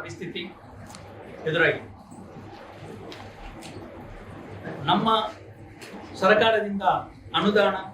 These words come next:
ವಿವಿಧ ಇಲಾಖೆಗಳಿಂದ ದರ್ಗಾಕ್ಕೆ ಏಳು ಕೋಟಿಗೂ ಹೆಚ್ಚಿನ ಹಣ ಮಂಜೂರು ಮಾಡಿದರೂ, ಸರಿಯಾದ ಲೆಕ್ಕಾಚಾರ ನಮಗೂ ಮತ್ತು ಸರ್ಕಾರಕ್ಕೆ ತೋರಿಸದೆ ಇವರು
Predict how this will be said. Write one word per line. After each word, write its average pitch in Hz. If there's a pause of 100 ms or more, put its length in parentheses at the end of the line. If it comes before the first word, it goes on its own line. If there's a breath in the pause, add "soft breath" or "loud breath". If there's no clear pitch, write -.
(480)
ವಿವಿಧ 202
ಇಲಾಖೆಗಳಿಂದ 196 (100)
ದರ್ಗಾಕ್ಕೆ 185 (320)
ಏಳು 208
ಕೋಟಿಗೂ 190
ಹೆಚ್ಚಿನ 175
ಹಣ 165 (120)
ಮಂಜೂರು 175
ಮಾಡಿದರೂ, 165 (680)
ಸರಿಯಾದ 214 (120)
ಲೆಕ್ಕಾಚಾರ 196
ನಮಗೂ 190
ಮತ್ತು 180 (800)
ಸರ್ಕಾರಕ್ಕೆ 190
ತೋರಿಸದೆ 185 (640)
ಇವರು 185